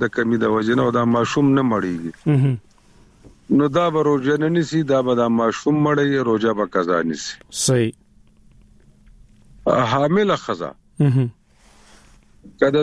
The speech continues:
Speaker 1: دې صحت اجازه ورکوي
Speaker 2: مهم.
Speaker 1: او زړه نه خرابېږي، سر پې نه ګرځېږي، ناستې ولاړه کې ورته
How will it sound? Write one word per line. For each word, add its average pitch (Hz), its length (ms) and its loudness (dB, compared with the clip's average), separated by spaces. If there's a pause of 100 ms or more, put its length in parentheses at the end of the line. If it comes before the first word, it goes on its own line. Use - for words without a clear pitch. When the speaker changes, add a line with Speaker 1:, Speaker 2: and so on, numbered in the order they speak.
(100)
Speaker 1:
دې 175 100 2 (140)
صحت 160 460 -2 (500)
اجازه 127 480 2
ورکوي 143 480 0 (520)
Speaker 2:
مهم. 131 280 2 (100)
Speaker 1:
او 120 240 0
زړه 139 380 0
نه 151 140 0
خرابېږي، 127 680 0 (540)
سر 139 180 0
پې 127 140 0 (100)
نه 151 140 0
ګرځېږي، 127 520 0 (300)
ناستې 131 560 0
ولاړه 131 320 2
کې 113 80 -4
ورته 120 260 0